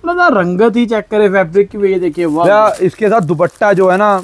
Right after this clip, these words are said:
Speaker 2: दुपट्टे की कॉस्टिंग ही हजार रुपए है,
Speaker 1: जी।
Speaker 2: ऑर्गेन्जा का दुपट्टा।
Speaker 1: ये
Speaker 2: ये
Speaker 1: देखिए।
Speaker 2: देखिए, ऑर्गेन्जा का दुपट्टा, और दुपट्टे के ऊपर वर्क रहने वाला है जी।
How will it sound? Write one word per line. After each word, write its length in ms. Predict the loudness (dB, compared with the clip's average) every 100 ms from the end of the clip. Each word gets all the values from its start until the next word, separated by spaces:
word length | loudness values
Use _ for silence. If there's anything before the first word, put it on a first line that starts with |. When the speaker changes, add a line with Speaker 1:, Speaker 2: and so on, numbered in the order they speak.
| -10 -8
Speaker 2:
दुपट्टे 560 | -6 -2 -4 -2 -2
की 140 | -2 -2
कॉस्टिंग 440 | 0 0 0 0
ही 80 | 2
हजार 360 | 2 2 2 0
रुपए 240 | -2 -2
है, 160 | -2 -2
Speaker 1:
जी। 220 | -4 -2
Speaker 2:
ऑर्गेन्जा 460 | 0 0 0 0
का 120 | 0 -2
दुपट्टा। 360 | -4 -14 -10
Speaker 1:
ये 60 | -10
Speaker 2:
ये 60 |
Speaker 1:
देखिए। 180 | -8 -8
Speaker 2:
देखिए, 320 | -10 -16 -20 -20 _ _ -20 -20 -2
ऑर्गेन्जा 520 | 0 2 0 2 2
का 120 | 2
दुपट्टा, 440 | 0 0 -4 0 2
और 140 | 2
दुपट्टे 420 | 0 -2 -4 -4 -2
के 60 |
ऊपर 220 | -2 0
वर्क 300 | 0 2 0
रहने 280 | 2 0 0
वाला 200 | 0 0
है 60 | 0
जी। 120 | -2